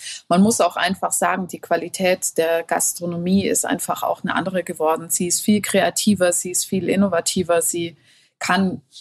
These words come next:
wirklich teilweise mühelos, äh, mit der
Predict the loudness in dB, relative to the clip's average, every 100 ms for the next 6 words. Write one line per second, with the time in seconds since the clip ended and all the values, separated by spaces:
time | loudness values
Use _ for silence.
0 | -18 -2 0 2 0 0 0 0 2 2
1 | 0 -4 2 6 6 6 2 0 0 0
2 | -2 0 2 2 2 2 0 -2 -2 0
3 | 0